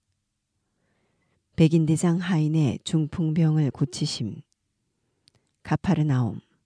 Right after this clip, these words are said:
마테오복음서 팔 장 오 절에서 십삼 절. 다시 살아난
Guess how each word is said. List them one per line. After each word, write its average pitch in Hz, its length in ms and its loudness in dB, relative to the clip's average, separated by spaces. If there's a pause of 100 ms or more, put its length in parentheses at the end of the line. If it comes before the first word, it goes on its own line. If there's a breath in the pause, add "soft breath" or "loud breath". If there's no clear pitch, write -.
(960)
마테오복음서 160 840 2
팔 180 220 -2
장 120 440 -8 (360)
오 156 140 2
절에서 147 440 -2
십삼 147 460 -6
절. 92 240 -8 (1500)
다시 160 300 0
살아난 143 580 2